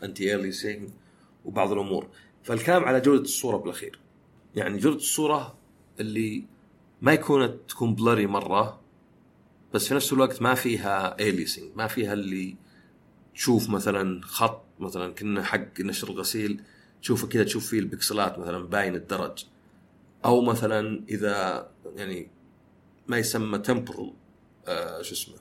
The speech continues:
resolution، مو بسبيشل، فدقة زمنية وليست مكانية.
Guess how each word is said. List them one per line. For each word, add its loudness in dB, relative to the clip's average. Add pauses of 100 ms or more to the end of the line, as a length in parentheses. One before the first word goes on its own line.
(220)
resolution، -4 (1300)
مو 8
بسبيشل، 0 (1120)
فدقة -2
زمنية 2
وليست 0 (320)
مكانية. -4